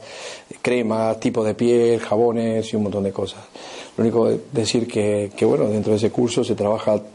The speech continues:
todo, para cicatrices, para quitar diferentes temas.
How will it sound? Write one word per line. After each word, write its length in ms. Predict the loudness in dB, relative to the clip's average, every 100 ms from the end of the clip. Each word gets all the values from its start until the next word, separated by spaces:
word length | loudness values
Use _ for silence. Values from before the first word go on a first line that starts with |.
| -20 -20 -20 -20 -20 -20 -4
todo, 320 | 2 2 2
para 280 | 0 0 2
cicatrices, 1000 | 0 -2 0 0 0 2 2 2 4 4
para 260 | 4 2 2
quitar 340 | 0 2 2 0 -14 -16 -4
diferentes 420 | -2 0 0 -2
temas. 320 | -6 -8 -10